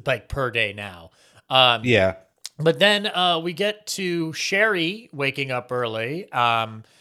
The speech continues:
Speaker 1: and, uh, we are alerted to that fact by four days later at seven thirty A M. And I'm like,
Speaker 2: Yes,
Speaker 1: "Bam!"
Speaker 2: yes,
Speaker 1: <laughs>
Speaker 2: yes.
Speaker 1: "Stop it, narrator." <laughs> Like, "No.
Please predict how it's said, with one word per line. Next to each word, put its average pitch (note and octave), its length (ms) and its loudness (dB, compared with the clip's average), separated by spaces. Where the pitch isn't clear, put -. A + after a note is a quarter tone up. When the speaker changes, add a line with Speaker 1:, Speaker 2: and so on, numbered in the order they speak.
Speaker 1:
and, B2 360 4
uh, A#2 260 0
we C3 180 -4
are B2+ 260 -2
alerted D3+ 320 -2
to C3 80 -14
that B2 220 -4
fact C3 260 -2
by A#2+ 200 0
four G#3+ 320 8
days E3+ 260 8
later C#3+ 340 4
at B2 160 -2
seven C#3+ 260 4
thirty C3 300 0
A A#2+ 180 2
M. A#2+ 160 0
And A2+ 100 -6
I'm - 60 -10
like, D3+ 120 10
Speaker 2:
Yes, - 200 4
Speaker 1:
"Bam!" F4+ 280 8
Speaker 2:
yes, B2+ 380 4
Speaker 1:
<laughs> - 220 -14
Speaker 2:
yes. C3+ 420 -2
Speaker 1:
"Stop D#4 500 4
it, A3+ 160 4
narrator." A#3+ 720 2
<laughs> - 80 -14
Like, - 320 0
"No. D#3 500 8